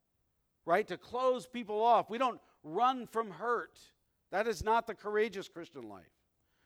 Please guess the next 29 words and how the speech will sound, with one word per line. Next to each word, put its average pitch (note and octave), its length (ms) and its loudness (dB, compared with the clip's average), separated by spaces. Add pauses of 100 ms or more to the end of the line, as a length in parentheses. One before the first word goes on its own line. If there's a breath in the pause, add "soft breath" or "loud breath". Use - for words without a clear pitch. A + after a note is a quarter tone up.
(400)
We G#3+ 180 -4
may B3 260 -2
appear D4 520 -2
weak C4 640 -4 (320)
to G3 100 -8
the G3+ 100 2
world A3+ 360 2
around G3+ 420 4
us, C3+ 260 -2 (240 soft breath)
but G3 200 -4
we C#4+ 220 -2
are C4 140 6
actually G3+ 540 2
very, A3+ 480 0
very G#3+ 400 -4
strong A#3 680 0 (320 soft breath)
in F#3+ 160 2
acting F3+ 340 2
this D#3+ 240 -6
out, D3 300 4
for F3+ 120 -6 (140)
only A3+ 220 -4
the F#3 100 -2
most A3+ 320 -4 (220)
powerful A#3+ 680 2 (220 loud breath)
can C4 240 -4
live D4+ 240 -2
like C3+ 320 -2
this. G2+ 160 -12